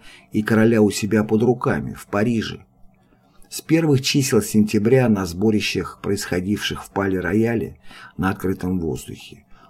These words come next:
уже говорилось о том, что надо привести в Париж короля и дофина, наследника.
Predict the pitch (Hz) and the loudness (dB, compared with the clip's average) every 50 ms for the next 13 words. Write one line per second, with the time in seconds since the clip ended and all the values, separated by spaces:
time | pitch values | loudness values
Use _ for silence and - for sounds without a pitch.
0 | _ _ - 101 104 135 160 156 156 151 156 156 156 156 151 135 131 - 127 117 | _ _ -4 0 2 2 2 2 2 2 4 4 6 6 6 4 4 4 2 0
1 | 107 - 143 143 127 123 - - 101 107 110 107 104 101 107 104 101 104 104 98 | 4 4 4 4 4 2 0 0 2 2 2 2 2 0 -2 0 0 2 2 0
2 | - - - - 110 92 - - 95 95 101 107 101 104 - - - 107 104 110 | -2 -4 -4 -2 -2 -2 -2 -4 -4 0 0 0 0 0 -2 -4 -4 -2 0 2
3 | 120 139 151 156 139 139 - - - 120 120 127 151 135 113 - - 78 71 69 | 4 4 4 2 2 0 -4 -4 -2 -2 2 4 6 4 4 2 -2 -8 -8 -8
4 | 57 62 78 85 - - 98 98 80 65 62 71 71 - - - | -8 -8 -8 -8 -8 -6 -4 -4 -4 -4 -6 -10 -12 -12 -14 -18